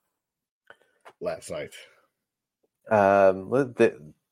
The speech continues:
Speaker 2: Charlie, they're not miracle. They're good, but they're not
Speaker 1: <laughs>
Speaker 2: miracle workers. Okay. Uh, listen, let me start here with you, Charlie. The Bills in their Super Bowl window. Is it, is it, what, I mean, I mean, this is, this is like a two-part question, I guess.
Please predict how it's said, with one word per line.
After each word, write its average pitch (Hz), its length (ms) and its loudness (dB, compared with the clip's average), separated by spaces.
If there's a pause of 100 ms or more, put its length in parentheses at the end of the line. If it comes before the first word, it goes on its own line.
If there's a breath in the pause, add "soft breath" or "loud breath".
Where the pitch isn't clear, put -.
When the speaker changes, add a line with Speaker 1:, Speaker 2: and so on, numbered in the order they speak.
(160)
Speaker 2:
Charlie, 143 340 8
they're 131 160 4
not 127 320 2
miracle. 117 360 0
They're 139 160 4
good, 131 340 4
but 104 180 -4
they're 110 100 2
not 117 480 0
Speaker 1:
<laughs> - 60 -18
Speaker 2:
miracle 110 420 -4
workers. - 220 -2 (240)
Okay. 104 360 -4 (640 loud breath)
Uh, 120 300 8
listen, 135 280 2
let 113 180 0
me 131 100 -2
start 143 260 6
here 143 160 4
with 123 140 0
you, 117 120 0
Charlie. 117 380 4
The 98 140 -8
Bills 143 420 2
in 135 80 -8
their 120 140 -2
Super 139 340 -6
Bowl 117 240 4
window. 107 360 0
Is 98 140 -6
it, 104 360 -6
is 123 180 -6
it, 101 260 -2 (800)
what, 127 220 0 (160)
I 135 40 2
mean, 120 180 0
I - 20 -4
mean, 120 160 -2
this 120 160 -6
is, 123 80 -6
this 135 120 0
is 117 60 -2
like 123 120 4
a 113 40 2
two-part - 440 2
question, 110 300 2
I - 100 -14
guess. - 220 -18